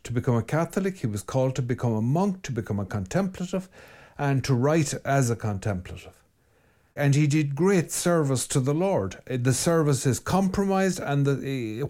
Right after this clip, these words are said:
what service is not compromised? Uh, I always think of as my Pope, Pope Saint John Paul, whom I have no trouble in believing, as the Church believes and has defined, that he is a saint. But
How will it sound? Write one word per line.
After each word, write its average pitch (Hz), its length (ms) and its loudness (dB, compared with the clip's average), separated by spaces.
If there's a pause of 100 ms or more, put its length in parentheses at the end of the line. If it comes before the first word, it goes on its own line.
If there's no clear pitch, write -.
what 202 200 2
service 180 520 2
is 143 180 2
not 165 420 0
compromised? 98 720 -4 (400)
Uh, 90 200 -16
I 170 180 4
always 151 340 4
think 143 240 2
of 117 100 4
as 107 100 4
my 139 260 6
Pope, 127 360 2
Pope 139 240 0
Saint 107 240 0
John 110 240 2
Paul, 107 360 -4 (240)
whom 156 180 0
I 180 60 2
have 180 100 2
no 302 280 2
trouble 113 360 0 (240)
in 139 100 0
believing, 123 420 2 (160)
as 127 120 0
the 123 100 -2
Church 139 380 0
believes 107 340 -4 (200)
and 107 140 0
has 107 140 2
defined, 101 460 -2
that 92 100 -2
he 104 80 -2
is 92 160 -4
a 92 80 -6
saint. 95 380 -8 (560)
But 311 180 -2